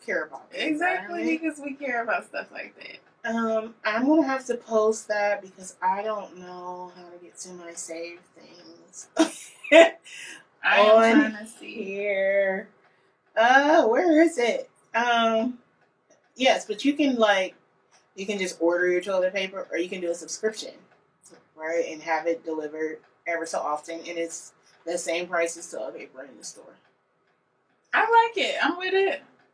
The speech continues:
Speaker 1: And it's cute. I think it's, like, leaf or something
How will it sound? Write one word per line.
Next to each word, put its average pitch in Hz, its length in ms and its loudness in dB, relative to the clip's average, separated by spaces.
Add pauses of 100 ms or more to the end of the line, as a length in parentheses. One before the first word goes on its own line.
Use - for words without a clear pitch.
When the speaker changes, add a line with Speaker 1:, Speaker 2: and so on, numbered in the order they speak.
(160)
Speaker 1:
And 208 140 -4
it's 196 180 -2
cute. - 540 -2
I - 60 -14
think 285 180 -6
it's, - 140 -4
like, - 180 -8
leaf 160 720 -12 (720)
or - 100 -20
something 151 380 -16